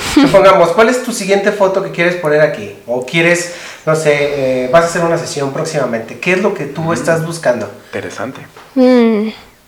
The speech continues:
Speaker 3: Pues es que en realidad hay un montón de cosas que no subo. No sé si les pase eso.
Speaker 2: Sí.
Speaker 3: Pero en realidad tengo un montón de material ahí que no voy a subir nunca,
Speaker 2: Mm.
Speaker 3: probablemente.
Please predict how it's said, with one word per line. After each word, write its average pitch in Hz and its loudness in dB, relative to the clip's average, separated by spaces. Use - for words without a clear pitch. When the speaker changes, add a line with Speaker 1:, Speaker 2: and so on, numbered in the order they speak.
Speaker 3:
Pues 247 2
es 269 2
que 311 4
en 359 6
realidad 285 6
hay 320 6
un 269 6
montón 302 4
de 330 4
cosas 330 0
que 269 2
no 233 4
subo. 233 0
No 233 4
sé 247 -2
si 226 -2
les 214 0
pase 214 -2
eso. 220 -8
Speaker 2:
Sí. - 0
Speaker 3:
Pero 240 6
en 254 8
realidad 254 6
tengo 285 6
un 320 8
montón 294 6
de 311 6
material 220 4
ahí 226 2
que 208 -6
no 202 -6
voy 202 -6
a 196 -12
subir 185 -10
nunca, 196 2
Speaker 2:
Mm. 214 -2
Speaker 3:
probablemente. 214 2